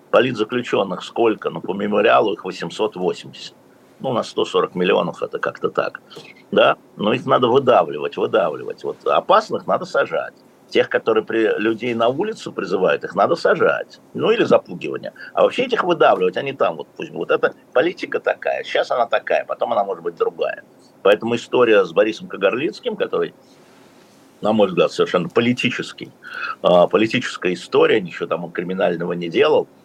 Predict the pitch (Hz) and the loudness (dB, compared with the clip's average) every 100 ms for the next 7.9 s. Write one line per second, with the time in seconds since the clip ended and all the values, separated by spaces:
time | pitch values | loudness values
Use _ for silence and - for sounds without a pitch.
0 | _ _ _ - 87 85 78 80 110 120 | _ _ _ 0 2 2 0 -4 -2 -2
1 | 101 101 92 104 95 92 95 98 107 175 | 2 0 2 0 0 -2 -2 -2 -2 0
2 | 226 123 139 123 - - 147 131 95 104 | 0 0 -4 -6 -10 -4 -2 -2 -2 -4
3 | 101 85 107 135 120 - 139 214 262 233 | -2 -4 -2 -4 -6 -8 -4 -4 -2 -4
4 | - - _ _ _ _ - _ _ _ | -4 -8 _ _ _ _ -20 _ _ _
5 | _ _ - 98 - 233 - - - - | _ _ -10 -4 0 0 -2 -2 -2 -2
6 | - 98 143 - 131 117 110 131 - - | -4 0 2 2 -2 -2 -4 -4 -6 0
7 | 117 113 110 104 147 214 - - - | 2 2 2 2 4 2 -2 -14 -14